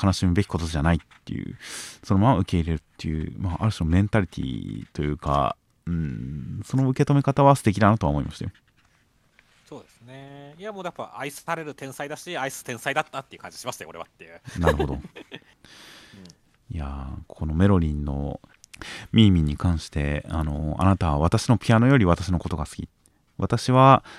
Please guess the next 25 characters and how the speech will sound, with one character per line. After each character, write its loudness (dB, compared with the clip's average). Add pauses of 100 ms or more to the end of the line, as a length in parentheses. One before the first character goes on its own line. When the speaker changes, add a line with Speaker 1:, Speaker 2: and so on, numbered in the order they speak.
(260)
Speaker 1:
あ 6
な 8
た 6
よ 6
り 6
も 8
あ 8
な 10
た 2
の 6
ピ 0
ア 6
ノ 4
が -2
好 -12
き」 -4
っ -4
て -8
い -2
う、 -4
こ -20
こ -2
の 2
対 0
比、 -6